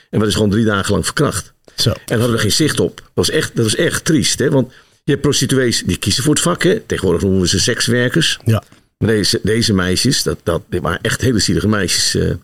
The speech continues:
Speaker 1: en die, die het niet wilden. En als je met ze sprak ook, hè, niemand heeft voor dat vak gekozen. Maar dit was hun manier om aan geld te komen.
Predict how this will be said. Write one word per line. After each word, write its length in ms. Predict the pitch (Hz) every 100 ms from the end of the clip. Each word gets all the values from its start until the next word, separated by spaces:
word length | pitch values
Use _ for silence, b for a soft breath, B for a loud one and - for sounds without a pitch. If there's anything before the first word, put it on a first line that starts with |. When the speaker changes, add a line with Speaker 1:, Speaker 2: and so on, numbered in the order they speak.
| b b b
Speaker 1:
en 120 | - 98
die, 160 | 117
die 80 | 107
het 80 | 95
niet 160 | 113 98
wilden. 240 | 156 101
En 40 | 120
als 120 | 147
je 60 | 135
met 140 | 131
ze 80 | 110
sprak 340 | - 185 170
ook, 180 | 113 110
hè, 120 | 165
niemand 420 | 147 156 123 104 -
heeft 240 | 104 113
voor 100 | 110
dat 160 | 95 92
vak 180 | 180 -
gekozen. 600 | - - 82 80 - 113 B B B
Maar 120 | - 123
dit 100 | 143
was 140 | 131
hun 120 | 143
manier 240 | 156 117 98
om 60 | 92
aan 80 |
geld 240 | 95 151 135
te 80 | 101
komen. 400 | 95 85 85